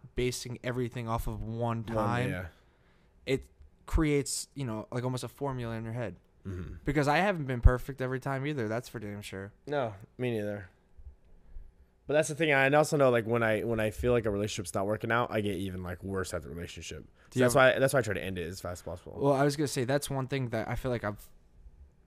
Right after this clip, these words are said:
Speaker 1: that made me a lot more easy going into this, is that I know myself well enough that if I catch myself being in a relationship for somebody else's benefit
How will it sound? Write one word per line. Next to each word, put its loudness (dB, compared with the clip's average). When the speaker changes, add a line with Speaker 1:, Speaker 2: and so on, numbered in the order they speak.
Speaker 1:
that -6
made -2
me -2
a -2
lot -2
more -6
easy -4
going -2
into -6
this, -4
is -8
that 0
I 2
know 0
myself -2
well 0
enough -4
that -4
if -8
I -2
catch -4
myself -4
being 2
in 0
a 0
relationship -4
for -8
somebody -2
else's -4
benefit -4